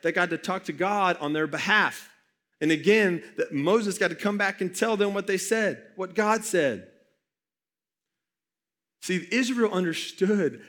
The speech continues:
how big of a deal this was. There's a psalm, Psalm eighty-four,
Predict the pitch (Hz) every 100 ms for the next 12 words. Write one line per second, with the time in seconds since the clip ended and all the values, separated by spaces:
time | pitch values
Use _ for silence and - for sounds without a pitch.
0 | - 190 147 117 - 214 196 170 151 117
1 | 180 196 175 151 - 131 104 90 - _
2 | _ _ _ _ _ _ _ _ _ _
3 | _ _ _ 151 208 190 - - 190 175
4 | 143 127 - 185 202 180 185 175 - 170
5 | 160 131 127